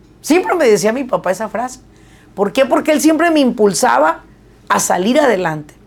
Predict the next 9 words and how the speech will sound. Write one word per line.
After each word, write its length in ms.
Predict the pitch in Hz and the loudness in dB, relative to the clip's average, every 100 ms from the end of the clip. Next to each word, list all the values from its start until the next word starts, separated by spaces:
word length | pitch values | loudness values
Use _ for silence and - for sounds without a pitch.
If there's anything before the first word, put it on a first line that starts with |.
| - _ - - 190 | -20 _ -20 -6 -2
Nunca 320 | 240 254 339 | 0 2 2
me 100 | 311 | 2
impulsó 480 | 247 208 196 220 226 | 0 -2 0 2 2
a 160 | 247 | 2
conformarme. 760 | 247 214 185 170 175 226 185 135 - - - - - | -2 -2 -2 -2 0 -2 -4 -10 -18 -20 -20 -20 -10
Me 200 | 185 196 | -2 0
enseñó 440 | 202 196 190 202 220 | 0 0 2 2 4
a 40 | |
ahorrar, 540 | 202 165 175 202 185 | 2 2 0 0 -2